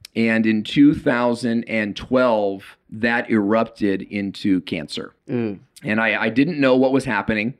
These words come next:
Speaker 1: In fact, I was really, I remember walking through my hallway in my house and thinking, "I'm losing weight. This looks great. You know, this is fantastic." Uh, my mother-in-law, she looked at me and she said, "Something's wrong with you. You, you don't look healthy." And I said, "Nah, this, that,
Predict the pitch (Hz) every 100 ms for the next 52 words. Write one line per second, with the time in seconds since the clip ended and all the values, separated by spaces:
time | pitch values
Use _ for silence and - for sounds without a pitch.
0 | - 135 139 147 147 123 117 139 139 131
1 | 135 156 139 123 127 147 131 139 127 110
2 | - 123 120 110 104 104 98 117 117 110
3 | - - _ - 127 127 120 - 175 147
4 | 107 113 98 185 - - - - - 160
5 | - _ 123 110 147 120 95 - 131 -
6 | - - _ _ _ - 120 113 104 113
7 | 117 113 131 233 214 117 104 87 - 113
8 | 135 - 113 107 - 123 113 - 190 -
9 | 101 - - - 71 - 87 95 107 -
10 | 117 147 110 113 - 120 - - 85 95
11 | - 82 82 85 87 87 - 87 73